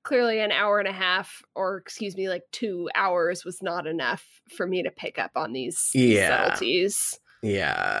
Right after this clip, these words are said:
Speaker 2: Uh, eventually, Allison said, "The bombshell lessened and the warmth was able to come more." First of all, nice. Second of all,
Speaker 1: <laughs>
Speaker 2: still unsure of what she's talking about. And Queenie's power came through, something that Allison said she has cha-, that has challenged and,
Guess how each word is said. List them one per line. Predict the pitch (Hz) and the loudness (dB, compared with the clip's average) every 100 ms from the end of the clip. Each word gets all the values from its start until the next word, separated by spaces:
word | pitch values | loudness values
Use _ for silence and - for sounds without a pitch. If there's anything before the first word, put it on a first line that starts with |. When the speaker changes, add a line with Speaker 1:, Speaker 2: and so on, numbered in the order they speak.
| - | -2
Speaker 2:
Uh, | 104 104 104 101 | 0 2 2 2
eventually, | 120 190 269 160 110 98 | 4 2 2 0 0 0
Allison | 98 101 - 101 | 0 -2 -4 -6
said, | - 107 113 107 | -2 0 0 -2
"The | 101 | -2
bombshell | 110 151 170 143 113 | 2 2 2 2 2
lessened | 104 135 143 156 | 2 0 0 0
and | 135 107 | 0 -2
the | |
warmth | 85 - 123 160 147 | -4 0 0 0 -2
was | 113 | -2
able | 110 123 120 | 2 2 0
to | 110 | -2
come | 110 110 110 | -2 -4 -4
more." | 104 98 73 - - _ _ _ _ _ - - | -4 -4 -6 -8 -12 _ _ _ _ _ -14 0
First | 185 185 | 2 2
of | 147 | 0
all, | 123 110 | 2 0
nice. | 107 98 69 - | -2 -4 -2 -4
Second | - - - 180 185 | -4 -2 2 4 4
of | 147 | 4
all, | 131 120 117 | 6 6 6
Speaker 1:
<laughs> | 110 113 220 208 233 240 202 254 285 220 | 6 4 4 4 4 4 4 6 6 6
Speaker 2:
still | - - 165 160 165 | 4 4 8 8 8
unsure | 151 - 208 143 | 4 2 2 4
of | 202 | 2
what | 143 139 | 2 0
she's | - 226 - | 0 -2 -2
talking | - 170 180 160 185 | 2 4 4 4 2
about. | 165 165 160 220 311 302 214 | 4 6 4 2 -4 -4 -6
And | - 127 | -4 -2
Queenie's | - 185 247 240 190 | 2 4 6 4 2
power | - 180 185 151 | 2 4 6 4
came | - 139 143 | 2 0 0
through, | - 208 107 | -2 0 2
something | - 180 196 147 | 2 0 0 0
that | - | 2
Allison | 117 175 190 117 | 4 4 2 -2
said | 107 - 110 | -2 0 0
she | - | 0
has | 104 95 | -4 -4
cha-, | - 101 107 | -4 -2 -2
that | 123 123 123 | 0 0 2
has | 120 - | -2 -2
challenged | 131 139 180 175 - - | 0 2 2 0 -4 -8
and, | 104 98 | -10 -8